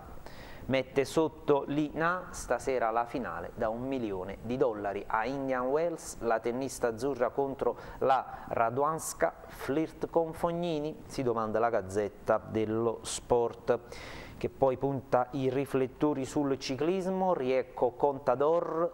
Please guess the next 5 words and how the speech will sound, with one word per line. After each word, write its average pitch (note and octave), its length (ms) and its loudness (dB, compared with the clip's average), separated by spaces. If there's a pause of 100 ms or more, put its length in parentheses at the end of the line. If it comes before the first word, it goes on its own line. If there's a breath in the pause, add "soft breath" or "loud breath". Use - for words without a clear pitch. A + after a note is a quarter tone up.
doma B2 400 2
Quintana F#2+ 680 0
sulle A#2+ 640 0
montagne A2+ 880 0 (200 loud breath)
nella A#2 540 2